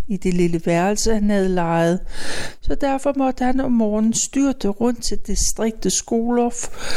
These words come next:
for at høre, om de havde brug for en vikar. Timelønnen var halvfems øre, hvis man fik arbejde, ellers måtte man vente med mad til næste dag. Heldigvis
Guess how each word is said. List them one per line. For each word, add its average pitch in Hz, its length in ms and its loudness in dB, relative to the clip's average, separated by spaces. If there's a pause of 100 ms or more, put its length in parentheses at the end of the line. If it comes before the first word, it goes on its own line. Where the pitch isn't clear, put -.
(140)
for 233 180 0
at 214 60 -2
høre, 208 240 2
om 208 120 -2
de 226 220 2
havde 247 240 2
brug 190 240 0
for - 240 0
en 196 140 2
vikar. - 500 -2 (1120)
Timelønnen 202 640 0
var 175 80 -2
halvfems - 680 0 (120)
øre, 175 360 2 (680)
hvis 180 180 2
man 175 120 2
fik - 260 -2
arbejde, 202 640 0 (480)
ellers 190 440 0
måtte 254 300 0
man 233 280 2
vente 190 320 0
med 214 160 4
mad 190 260 0 (120)
til 208 200 2
næste 185 400 -2
dag. - 420 0 (720)
Heldigvis 226 800 0